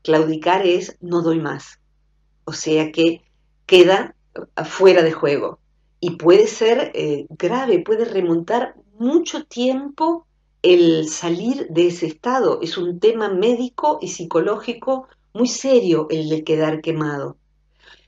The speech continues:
Entonces, el que está muy volcado hacia los demás necesita escucharse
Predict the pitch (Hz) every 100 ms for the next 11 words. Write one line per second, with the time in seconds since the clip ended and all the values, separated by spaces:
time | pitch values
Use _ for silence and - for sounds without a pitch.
0 | _ _ 190 185 185 170 165 139 139 -
1 | _ - 220 220 226 339 381 311 311 202
2 | 185 214 226 214 185 156 156 151 147 208
3 | 277 - _ _ _ _ _ - 202 214
4 | 220 - - 254 - 185 - 190 226 -
5 | - - - 214 202